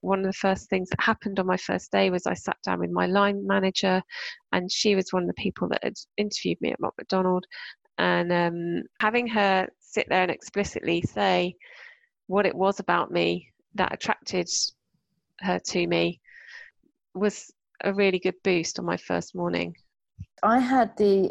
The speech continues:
Speaker 2: opposite experience, which was that the individual who gave me the opportunity to return to work,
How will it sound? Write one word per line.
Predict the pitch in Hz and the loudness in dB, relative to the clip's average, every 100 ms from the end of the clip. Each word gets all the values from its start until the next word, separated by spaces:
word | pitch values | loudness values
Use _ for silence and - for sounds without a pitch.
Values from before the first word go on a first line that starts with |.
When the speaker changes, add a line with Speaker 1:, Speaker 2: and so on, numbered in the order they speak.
| - | 0
Speaker 2:
opposite | 214 214 202 - 202 - | -4 -2 -6 -2 -2 0
experience, | - - - 127 113 101 80 - - - - - - - - _ | -6 -6 -2 0 2 2 0 -4 -10 -10 -12 -16 -12 -12 -12 _
which | 196 185 - 202 | -2 0 -2 4
was | 190 180 180 - - - - - - | 6 6 4 -2 -16 -20 -20 -6 0
that | 202 - | 0 2
the | 208 202 | 4 4
individual | 208 240 220 220 196 | 4 4 4 2 2
who | 185 | 4
gave | 190 175 | 4 2
me | 180 | 2
the | 165 | 0
opportunity | 165 - 185 160 175 | -2 -4 -2 0 -2
to | 160 170 | -2 -2
return | 160 - 165 | -2 0 0
to | 156 147 | 0 0
work, | 165 - - | 2 2 -2